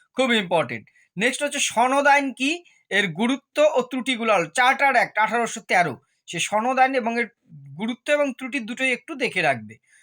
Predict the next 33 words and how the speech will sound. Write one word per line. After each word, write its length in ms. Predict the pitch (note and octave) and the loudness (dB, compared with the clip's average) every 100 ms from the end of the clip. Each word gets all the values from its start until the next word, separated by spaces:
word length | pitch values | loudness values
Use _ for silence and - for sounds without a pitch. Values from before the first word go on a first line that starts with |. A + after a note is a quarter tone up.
| _ - | _ -4
আর 100 | E3+ | 2
লাস্ট 320 | A#3 B3+ D#4 | 4 4 -2
হচ্ছে 200 | D4+ D4 | -6 -4
শৈশবকাল 680 | - B3 B3 C4+ C4 C4 B3 | -2 -2 0 -2 2 2 2
কি, 200 | C4+ E4+ - _ | -4 -10 -14 _
শৈশবের 480 | - G3 G#3+ B3 D#4 | -6 -4 -2 0 -2
বিকাশগত 540 | A3 G3+ F#3+ E3+ F3+ | -2 0 0 2 -2
বৈশিষ্ট্য। 520 | E3+ D3 C#3 D3 B2+ C3 | -4 -4 -6 -8 -10 -12
শৈশব 520 | - G#3+ A3+ C#4 C#4+ - _ _ - _ | -8 -6 -2 0 0 -4 _ _ -20 _
অর্থাৎ 340 | F3 E3+ G#3+ - | -2 0 -2 2
চাইল্ডহুড, 480 | A#3 A#3+ A#3+ B3 C#4+ _ _ _ | 2 4 2 -2 -4 _ _ _
যেটা 240 | C#3+ F#3+ A3 | -6 0 0
জন্মের 400 | G#3 G#3+ A#3 A3+ - _ - | 0 -2 -2 -4 -6 _ -2
পরে 220 | G#3 A3 | 2 2
অর্থাৎ 240 | G3 G3 - | 0 -2 0
পাঁচ 240 | G#3+ A3 | 0 2
ছয় 120 | A#3 | -2
থেকে 200 | A3+ A3+ | -2 0
এগারো 280 | G#3 G3 G#3 | 0 0 -2
ব-, 240 | G#3 G3+ G3 | 0 0 0
এই, 120 | F#3 | -2
উম, 300 | D#3+ D#3+ D3+ | -6 -8 -6
জন্ম 320 | D3 G3 G#3+ | -2 -2 -2
থেকে 260 | A3 G#3+ A3 | -6 -6 -4
পাঁচ 280 | A3 G3 - | -2 -4 -4
ছয় 100 | G#3+ | -6
বছর 260 | G3 G3+ | -6 -8
বয়স 240 | F#3 G3 - | -4 -4 -4
পর্যন্ত 300 | G#3+ A3 A3 | -10 -12 -12
শৈশবকালের 600 | - G3+ G3+ G#3 A3 G#3+ | -10 -8 -8 -4 -4 -4
বিকাশগত 500 | D#3+ G3+ G3+ A3 A3 | -4 -4 -2 -6 -8
বৈশিষ্ট্য 420 | G#3 G#3+ G#3+ C#4+ D4 - _ - | -10 -12 -4 -6 -6 -16 _ -4
চাহিদা। 400 | E3+ E3+ C3 | -2 -2 -4